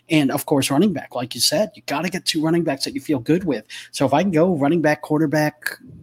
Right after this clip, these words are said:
running back, quarterback, something like that, man, I'd, I'd be ecstatic. That would be awesome. So, uh, I'm bumping up those positions. I agree at tight end. I would really like to get a tight end I feel good about.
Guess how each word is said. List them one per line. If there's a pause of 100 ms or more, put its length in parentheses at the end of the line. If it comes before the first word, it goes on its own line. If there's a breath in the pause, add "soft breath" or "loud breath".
(180)
running
back,
quarterback,
something
like
that,
man,
I'd,
I'd
be (280 loud breath)
ecstatic.
That
would
be
awesome.
So, (460 loud breath)
uh, (260)
I'm
bumping
up
those
positions.
I
agree
at
tight
end.
I
would
really
like
to
get
a
tight
end
I
feel
good
about.